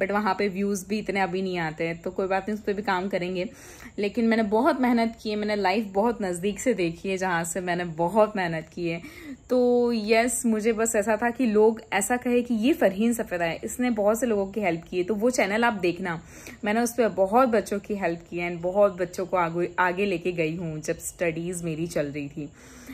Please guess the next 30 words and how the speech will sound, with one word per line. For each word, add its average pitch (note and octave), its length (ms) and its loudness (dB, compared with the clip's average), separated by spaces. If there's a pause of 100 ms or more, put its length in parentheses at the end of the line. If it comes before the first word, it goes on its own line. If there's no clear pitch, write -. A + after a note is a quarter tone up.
(140)
ये G3 140 2
बात D#3 320 -2
है। D3+ 80 -2
तो E3+ 300 -2
मैंने F3+ 300 -2
ज़िंदगी G#3 400 -2
में A3+ 180 2
बहुत G3+ 360 4
स्ट्रगल G3 380 4
देखा G3 320 2
है G#3 200 2
and G3 120 -2
बहुत, G#3+ 640 2
अ, G3 400 4 (500)
जो G#3+ 320 2
स-, - 220 -6
लोग G#3 240 0
स्ट्रगल G3 380 2
कर G3+ 180 2
रहे F3+ 140 0
थे G#3 100 -2
उनको F#3+ 240 -2
आगे F3 280 4
ले F#3 160 0
जाने E3 240 -2
का F3 100 -4
काम D#3+ 240 -6
भी D#3 120 -6
किया D3 260 -8
है। C#3+ 100 -10